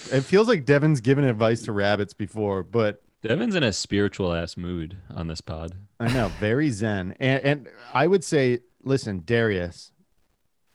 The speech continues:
Speaker 1: keep your nose to the ground, okay?
Speaker 2: <laughs>
Speaker 1: You will find your freedom if you just keep your nose to the ground, keep that l-, sniffing. The carrots are at the end of the rainbow, my man.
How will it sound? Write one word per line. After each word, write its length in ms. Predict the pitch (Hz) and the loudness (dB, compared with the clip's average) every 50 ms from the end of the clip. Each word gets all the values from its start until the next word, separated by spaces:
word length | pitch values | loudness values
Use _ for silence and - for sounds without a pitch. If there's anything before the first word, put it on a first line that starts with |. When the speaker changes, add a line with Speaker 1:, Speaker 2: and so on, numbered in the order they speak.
| _ | _
Speaker 1:
keep 260 | - - 131 143 127 - | -8 -6 -6 -4 -2 -2
your 100 | 170 143 | -2 0
nose 280 | 123 117 117 123 120 - | 0 0 0 -2 -2 -6
to 80 | - | -8
the 100 | 101 104 | -8 -8
ground, 440 | 87 85 98 95 95 90 85 143 - | -6 -6 -6 -4 -4 -6 -8 -8 -10
okay? 300 | 85 82 - 101 107 - - | -10 -6 -4 -2 -2 -2 -2
Speaker 2:
<laughs> 40 | 1047 1017 - - - - - - - - 170 - - | -6 -10 -14 -16 -20 -20 -20 -14 -10 -10 -10 -8 -4
Speaker 1:
You 180 | 98 107 131 165 | -2 0 0 0
will 220 | 180 208 180 175 | 2 2 2 0
find 600 | 165 - - 139 139 143 147 147 139 139 127 120 - - | 0 -2 -2 -2 0 0 0 -2 -4 -4 -6 -8 -8 -6
your 300 | 107 101 120 123 131 - | -4 -2 0 0 -2 -2
freedom 580 | - - 120 123 120 101 95 87 82 82 80 - _ - | -4 -4 -4 -2 -2 -2 -4 -4 -8 -10 -16 -18 _ -6
if 180 | 113 110 - 113 | -6 -6 -4 -4
you 160 | 113 120 127 | -4 -4 -4
just 320 | 123 - 127 120 - - - | -2 -2 -4 -4 -6 -8 -16
keep 320 | - - 139 135 - - | -10 -8 -8 -8 -8 -6
your 160 | 117 123 123 | -4 -4 -2
nose 340 | 120 113 110 113 117 - - | -2 -2 -2 -2 -4 -6 -8
to 40 | - | -10
the 80 | 120 | -10
ground, 460 | 110 95 104 104 101 101 101 101 95 - | -8 -4 -4 -4 -2 -4 -4 -6 -8 -10
keep 240 | - 131 131 - | -8 -10 -6 -4
that 260 | - 127 120 120 117 - - - 120 113 | 0 0 0 0 0 -4 -8 -10 -8 -6
l-, 100 | 113 117 - - - | -8 -8 -8 -14 -18
sniffing. 640 | - - - - - 123 127 127 - 131 123 123 117 - _ _ _ _ _ - | -18 -16 -12 -6 -2 -2 -2 -2 -2 -2 -4 -4 -6 -10 _ _ _ _ _ -6
The 80 | - 120 | -6 -6
carrots 580 | - - - 135 139 139 143 147 - - - | -6 -4 -4 -2 -2 0 0 -2 -4 -4 -4
are 80 | 120 110 | -2 -2
at 160 | 104 104 - | -2 -2 -4
the 120 | - 101 101 | -4 -4 -4
end 140 | 101 107 110 | -2 -2 -2
of 40 | 110 | -2
the 60 | 110 110 | -2 0
rainbow, 420 | 104 104 98 98 95 90 92 90 | 0 0 -2 -2 -2 -2 -2 -2
my 160 | 90 90 90 | -2 -4 -4
man. 340 | 90 90 90 90 90 90 | -4 -4 -4 -6 -6 -8